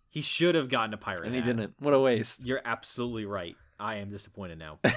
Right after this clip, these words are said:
Speaker 1: Ben and Polly are with Blake, and then Doctor and Cooper come, uh, and meet up with them,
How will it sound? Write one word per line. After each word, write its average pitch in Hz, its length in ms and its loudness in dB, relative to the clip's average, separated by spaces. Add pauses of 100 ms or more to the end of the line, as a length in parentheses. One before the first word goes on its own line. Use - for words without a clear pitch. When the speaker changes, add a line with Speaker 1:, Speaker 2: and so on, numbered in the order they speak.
(800)
Speaker 1:
Ben 165 240 2
and 180 100 -2
Polly 160 400 0
are 135 120 0
with 117 280 -4
Blake, 143 600 -2 (300)
and 131 140 -8
then 127 300 -4
Doctor 139 340 -2
and 120 100 -4
Cooper 160 340 -2
come, 117 520 -6 (200)
uh, 107 440 -8
and 117 160 -10
meet 123 160 -2
up 127 140 -2
with 117 120 -8
them, 107 300 -6